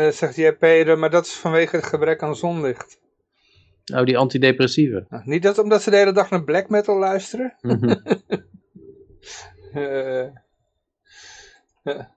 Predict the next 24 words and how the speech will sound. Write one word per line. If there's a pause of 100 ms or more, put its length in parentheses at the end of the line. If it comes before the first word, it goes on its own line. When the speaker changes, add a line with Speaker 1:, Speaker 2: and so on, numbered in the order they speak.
Speaker 1:
Nou,
ik
moet
zeggen,
ik
vond
het
wel
mooi
hoor,
Noorwegen.
Ik
heb
een
tijdje
in
de
bossen
gezeten
Speaker 2:
Oh,
het
Speaker 1:
daar.
Speaker 2:
is
een,